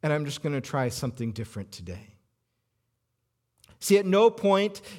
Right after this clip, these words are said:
does God say, "Your faith is so big because you are so great." God says, "Your faith, if you have faith at all, is because of the work that I have done in your life to make that possible.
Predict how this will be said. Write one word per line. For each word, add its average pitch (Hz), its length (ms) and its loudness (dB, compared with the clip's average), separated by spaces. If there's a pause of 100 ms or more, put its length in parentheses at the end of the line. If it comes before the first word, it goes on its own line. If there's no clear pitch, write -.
does 165 180 2
God 175 380 4
say, 190 540 4 (320)
"Your 220 260 6
faith 196 380 2
is 165 120 0
so 190 220 4
big 165 400 0
because 160 300 -2
you 180 160 4
are 165 100 2
so 151 320 2
great." 123 500 -8 (1300)
God 170 260 4
says, 165 400 2 (240)
"Your 185 300 4
faith, 196 400 2
if 165 120 -6
you 196 200 2
have 190 260 0
faith 196 540 2
at 160 80 2
all, 170 400 6
is 151 200 0
because 156 340 -2
of 143 40 -4
the 139 80 -2
work 160 380 0
that 147 180 -4
I 160 200 2
have 151 180 0
done 151 240 0
in 139 180 -4
your 143 220 0
life 135 280 0
to 127 120 -4
make 123 180 -4
that 120 220 -8
possible. 104 560 -12